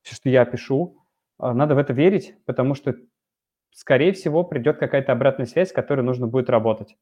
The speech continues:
И если ты пишешь то, что, ну, там, тебе претит, а, ну, ну, не является свойством твоей личности,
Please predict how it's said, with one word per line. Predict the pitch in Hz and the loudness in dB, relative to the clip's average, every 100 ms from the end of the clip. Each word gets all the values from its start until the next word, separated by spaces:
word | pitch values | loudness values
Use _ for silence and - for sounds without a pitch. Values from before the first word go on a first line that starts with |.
| _ _ _ _ | _ _ _ _
И | 131 | -4
если | 131 143 151 | -2 -4 -4
ты | 147 | -6
пишешь | - 143 123 - | -6 -8 -10 -6
то, | 143 | -4
что, | 127 - 123 120 117 110 - | -4 0 2 2 0 -2 -6
ну, | 135 120 | -6 -4
там, | 110 104 | -6 -6
тебе | 135 135 127 | -4 -2 0
претит, | - 131 269 285 - _ _ _ _ _ _ _ - | -2 -4 -2 -4 -6 _ _ _ _ _ _ _ -4
а, | 123 127 127 123 - - _ _ _ _ - | 0 4 4 2 -4 -20 _ _ _ _ 2
ну, | 185 135 - - _ _ _ _ _ _ _ _ _ _ _ _ _ _ | 2 2 -4 -20 _ _ _ _ _ _ _ _ _ _ _ _ _ _
ну, | 180 | 6
не | 190 185 190 190 | 8 8 8 6
является | 180 175 151 139 | 6 6 4 -2
свойством | 165 151 - 120 | -2 -2 -2 -4
твоей | 131 127 | 0 0
личности, | 127 123 117 - - | 0 -6 -12 -14 -20